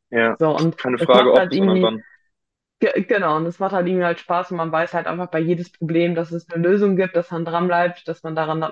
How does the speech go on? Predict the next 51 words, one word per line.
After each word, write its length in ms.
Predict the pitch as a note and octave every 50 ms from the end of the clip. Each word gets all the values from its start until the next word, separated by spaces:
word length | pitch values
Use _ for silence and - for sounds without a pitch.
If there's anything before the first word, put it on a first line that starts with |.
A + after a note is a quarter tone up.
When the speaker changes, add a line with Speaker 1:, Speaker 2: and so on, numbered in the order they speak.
| E3+
Speaker 2:
wachsen 360 | E3 E3+ F3 - - F3 F3 B2+
Speaker 1:
Ja, 20 |
Speaker 2:
wird 180 | - - - - - - - - - - _ _
und 280 | - D#3 D#3+ E3 E3 D#3 - - F3+
Speaker 1:
ganz 40 | -
Speaker 2:
dass 160 | E3 D#3 -
sich 100 | E3 -
Speaker 1:
genau. 80 | -
Speaker 2:
auszahlen 380 | A#3 A#3 A3 - - D#3 D3+ D3+
will. 180 | D3+ D3+ D#3 D#3
Es 80 | - -
halt, 220 | F#3 E3+ E3 E3+ - - - _ _ _ _ _
Speaker 1:
Ganz 220 | - - F#3+ G#3+ -
Speaker 2:
macht 20 |
Speaker 1:
genau. 140 | - A3 A3
Speaker 2:
halt 180 | G#3+ G3+ G3+ -
vieles 380 | - - G#3+ G3+ G#3 G3+ G3 G3+ - - _ _ _ _ _ _ _ _ _ _ _ -
einfach 440 | E3 E3 F3 E3+ - F3+ F3 -
leichter 520 | E3+ D#3+ D#3+ E3 F3+ E3+ - - F3+ E3 D#3
und 240 | E3 E3+ - - -
wie, 320 | F3 E3 E3 E3 - - - - - - _ -
wie 80 | E3+ D#3+
so 60 | D#3+
eine 140 | D#3+ D3+ -
Art, 360 | - D#3 D3+ D3+ - - _ _ -
ja, 160 | D#3+ D3+ - -
Spiel 380 | - - - - D3+ D3+ D3
des 100 | C#3 -
Lebens 460 | - D3 D3+ D#3+ D3 C#3 - - - - _ _
<laughs> 100 | _ -
sozusagen. 320 | E3+ - - D#3+ D#3 -
Speaker 1:
Ja. 160 | A3+ A3+ A3+ - - C#4 D#4 - - - - B3+ A#3+
Und 240 | - C3+ C#3+ C#3+ -
was 180 | C#3+ D#3+ E3 D#3+
es 160 | D#3+ D#3+ E3
mir 80 | E3
Speaker 2:
Ähm. 60 | E3 C3
Speaker 1:
noch 260 | C#3+ D#3+ - - - _
beigebracht 540 | - - C3+ C3+ C#3+ C#3+ C3 B2+ C3+ C3+ -
hat, 60 | C3+ A#2+
ein 60 | -
anderes 300 | - D3 C#3 C#3 C3+ -
Learning 460 | B2 B2+ C3 C3+ C3+ C3 C3 C3 A#2+
war 240 | A#2 A2+ A#2 - -
eben, 120 | - A#2 A#2
dass 140 | B2+ - -
ich 160 | C3+ - - _ -
Speaker 2:
Mhm. 80 | F3
Speaker 1:
alles 300 | F3+ - G3+ A3+ - -
lernen 360 | A2+ G#2+ A2 A2 A2 A2 G#2+ -
kann. 260 | - A2+ - -